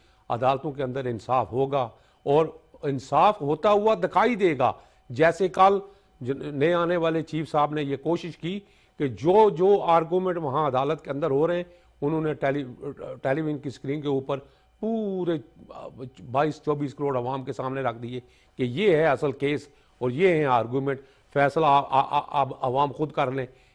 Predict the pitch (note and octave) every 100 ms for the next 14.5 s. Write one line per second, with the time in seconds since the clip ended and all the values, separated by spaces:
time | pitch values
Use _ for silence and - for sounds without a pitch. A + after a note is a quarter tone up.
0 | - C#3+ C3 - D3+ C#3+ A#2+ C3 C3+ A#2
1 | - C3 B2 A#2 B2 G#2+ - _ _ _
2 | - C3+ A#2+ - - G2 F2 F2+ B2 A2+
3 | C3 A#2+ B2+ B2+ C3+ D3 C#3+ B2 A#2+ C3+
4 | D3 D3+ D3+ D#3 C#3 C#3+ C3+ C3 D3+ C#3
5 | F#3 F#3+ G#3 E3 C3+ A2 F#2+ _ _ _
6 | _ - B2+ C#3 - C3+ A#2 B2+ C3 A2+
7 | B2+ - C3+ B2+ G#2 B2+ A#2+ A#2+ G#2+ -
8 | B2 C#3+ D#3+ D#3+ D3 _ _ _ - B2+
9 | C3+ D3+ - A#2 B2+ B2+ B2 B2 A#2+ B2+
10 | C3 B2 - _ _ _ _ - B2+ A#2+
11 | - - A#2+ A2+ A#2 A2+ B2 B2 A#2+ -
12 | A2+ A2+ C3 C3 C#3+ C3+ _ _ _ C#3
13 | C#3 - B2 A#2+ D3 C3+ B2+ B2 C#3+ D3+
14 | D3 C#3 C#3 C3+